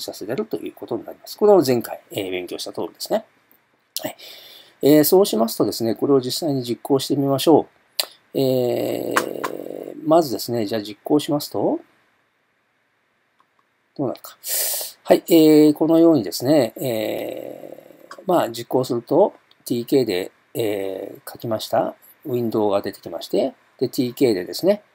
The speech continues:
えー、タイトルをつけましたんで、このようにフォトディスプレイというですね、えー、タイトル、ここですね。えー、ティーケードットティーケールートでですね、それでジオメトリ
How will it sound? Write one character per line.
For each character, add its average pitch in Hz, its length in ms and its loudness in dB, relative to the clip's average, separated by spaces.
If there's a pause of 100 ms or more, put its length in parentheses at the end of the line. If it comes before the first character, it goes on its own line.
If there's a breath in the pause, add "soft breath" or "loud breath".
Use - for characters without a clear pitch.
(160)
え 107 140 -4
ー、 110 60 -8
タ 135 140 0
イ 117 80 0
ト 110 120 -2
ル 107 80 0
を 107 60 0
つ - 80 -12
け 110 100 -4
ま 107 100 -6
し - 80 -10
た 95 80 -10
ん 90 80 -10
で、 170 100 -2
こ 123 100 -2
の 113 60 0
よ 110 60 0
う - 20 -4
に 90 80 -6
フ - 60 -14
ォ 117 60 -12
ト 117 140 -4
デ 104 80 -6
ィ 95 40 -6
ス - 80 -12
プ - 120 -6
レ 90 100 -4
イ 87 40 -12
と - 80 -18
い - 60 -14
う - 40 -16
で - 120 -20
す - 140 -6
ね、 202 140 0 (420)
え 101 460 -6
ー、 - 20 -20
タ 98 120 0
イ - 60 -4
ト - 80 -14
ル、 - 80 -20 (220)
こ 117 120 -10
こ 117 80 -4
で 95 60 -8
す - 100 -6
ね。 190 100 0 (400)
え 101 480 -6
ー、 - 40 -14
テ 117 80 -2
ィ - 60 2
ー - 20 -8
ケ 117 140 0
ー - 20 -6
ド 113 80 -2
ッ - 20 -12
ト - 140 -8
テ - 140 -10
ィ 101 40 -6
ー 98 60 -12
ケ 98 180 -6
ー 92 60 -8
ル 107 140 -4
ー - 20 -
ト 95 100 -10
で - 120 -14
で - 100 -14
す - 100 -4
ね、 196 140 4
そ - 140 -8
れ 104 40 -8
で 98 140 -2
ジ 113 180 -2
オ 123 60 0
メ 104 120 -4
ト 87 120 -6
リ 85 200 -8